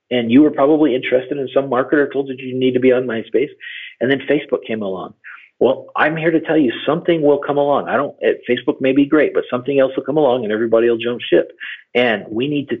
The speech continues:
take people off of Facebook who are interested and put them on an email list so you control that database. And by doing that, it strengthens all of your other marketing. And so putting together a simple email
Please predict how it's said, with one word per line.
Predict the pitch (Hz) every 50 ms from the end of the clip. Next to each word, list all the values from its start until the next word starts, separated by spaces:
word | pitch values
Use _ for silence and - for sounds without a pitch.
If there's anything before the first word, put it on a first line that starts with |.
| - - -
take | 151 139 - - -
people | - 165 - - - 143
off | - 113 - -
of | 135 120 -
Facebook | - 113 110 - - 120 127 127 -
who | - - 123
are | 113 113
interested | - - - 120 104 - - 117 104
and | 107 95
put | - - - -
them | 127 120
on | 120 120 113
an | 107 113
email | 127 151 151 135 113 104 98
list | 107 - - - -
so | 120
you | 104 110 143 165
control | - - - - - 98 98 87
that | 78 65 -
database. | - 78 76 76 73 - 64 62 - - _ - - - - - - - - _ -
And | 123 127
by | 123 120 113
doing | - - 120 123 131 139 143
that, | 143 147 160 160 - -
it | 104 98
strengthens | - - - 127 120 123 120 110 101 - - -
all | - 101 120 127
of | 131 120
your | 117 117 117
other | 120 113 117 107
marketing. | 104 101 98 95 - - - - - - _ -
And | 110 110 110 107 - - -
so | 113 110 101 98 95 - - - - - - - - _ _ -
putting | 160 160 160 143
together | 139 131 135 131 123 120 107
a | 92 - -
simple | 151 139 - 135 -
email | - 131 143 156 151 147 147